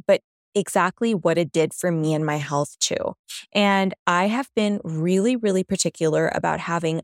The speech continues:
non-toxic cookware in my kitchen, except I want that non-toxic cookware to be chic and I need it to be easy to clean because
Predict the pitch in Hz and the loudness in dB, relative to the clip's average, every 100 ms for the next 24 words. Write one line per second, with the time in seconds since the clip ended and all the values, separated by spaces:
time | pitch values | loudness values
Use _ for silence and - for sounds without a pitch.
0 | - 170 170 160 175 - 156 - - - | -4 -2 0 0 -2 -4 -6 -4 -6 -4
1 | 156 - 156 151 160 147 139 - - 62 | -10 -4 -4 -2 -2 -4 -6 -8 -6 -8
2 | 62 - _ _ _ _ 202 - - 277 | -10 -16 _ _ _ _ -4 -4 0 2
3 | 208 165 - _ - 175 220 233 180 175 | 2 -2 -10 _ 0 4 4 2 2 0
4 | - 180 - 170 160 165 170 170 - - | 0 -2 -2 -2 -2 -2 -4 -4 -6 -6
5 | 165 - 185 190 196 - 180 156 - - | -6 -2 0 2 0 -4 -4 -2 -2 -2
6 | - 156 269 - - _ - 170 175 202 | -2 -2 -2 -6 -20 _ -6 -2 2 2
7 | 185 165 - 170 175 - 151 156 143 - | 4 2 0 0 -2 -2 -2 0 -2 -4
8 | 175 87 - - - 175 185 180 175 | -8 -8 -10 -10 -6 2 4 4 2